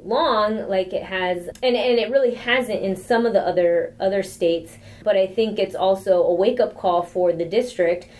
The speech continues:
because there is no oversight into how the budget is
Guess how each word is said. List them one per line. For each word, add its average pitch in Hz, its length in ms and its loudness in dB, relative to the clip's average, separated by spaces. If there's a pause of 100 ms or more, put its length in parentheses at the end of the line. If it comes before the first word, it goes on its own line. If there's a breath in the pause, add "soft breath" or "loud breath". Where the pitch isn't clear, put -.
because 185 520 -2
there 190 260 2
is 349 220 2
no 330 180 4
oversight 170 800 0
into 175 720 -4
how 165 420 0
the 165 120 -6
budget 165 520 2
is 165 420 0